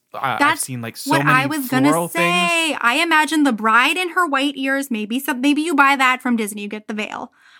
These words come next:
Speaker 2: But then I imagined if we're going to the bridal party, everyone else could do the customized floral ones. I think that'd
Speaker 1: Yeah.
Speaker 2: be so cute in the wedding colors.
Speaker 1: Yeah, where they're
Speaker 2: Ugh.
Speaker 1: wired, and they just look, they just look very clean and very, like,
Speaker 2: They look more like
Speaker 1: classy.
Speaker 2: flower crowns with a subtle ear.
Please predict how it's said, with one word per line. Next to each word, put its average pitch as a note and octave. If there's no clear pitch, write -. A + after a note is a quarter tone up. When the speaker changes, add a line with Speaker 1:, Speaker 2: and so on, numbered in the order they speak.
Speaker 2:
But -
then F4
I D4+
imagined C#4+
if A#3
we're A#3+
going A#3+
to B3+
the B3
bridal B3
party, C4+
everyone C4+
else C4+
could A#3+
do A#3+
the A#3
customized C4+
floral G#4
ones. A#3
I C4
think D4
that'd -
Speaker 1:
Yeah. G#2+
Speaker 2:
be -
so C#4+
cute E4
in B3+
the C4
wedding A#3
colors. E4
Speaker 1:
Yeah, A#2+
where B2+
they're C3
Speaker 2:
Ugh. B2+
Speaker 1:
wired, D#3+
and D3+
they E3
just G3
look, G3+
they E3
just F3
look F#3+
very E3
clean D#3+
and C3+
very, C3
like, A#2+
Speaker 2:
They G4+
look G#4
more F4+
like F4+
Speaker 1:
classy. C#4
Speaker 2:
flower E4
crowns A#3
with A#3
a A3+
subtle D4
ear. A3